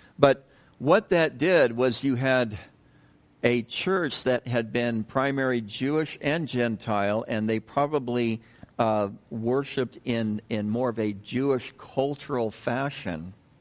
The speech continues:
And then for a few years, most of the Jews are gone. Uh, the church is now being run by Gentiles, and therefore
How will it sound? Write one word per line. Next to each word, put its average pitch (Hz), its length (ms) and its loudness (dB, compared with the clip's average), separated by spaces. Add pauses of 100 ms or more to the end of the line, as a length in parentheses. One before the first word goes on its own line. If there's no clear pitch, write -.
(1040)
And 123 120 4
then 151 140 4
for 151 160 2
a 131 60 4
few 151 160 -2
years, 147 480 0
most 139 260 0
of 127 100 -6
the 120 80 0
Jews 127 400 -2
are 110 80 0
gone. 113 480 -2 (300)
Uh, 104 360 0
the 107 140 -2
church 131 320 -4
is 101 160 -4
now 123 240 0
being 117 280 -2
run 117 180 0
by 107 180 0
Gentiles, 107 800 -2
and 104 220 -2
therefore 120 540 0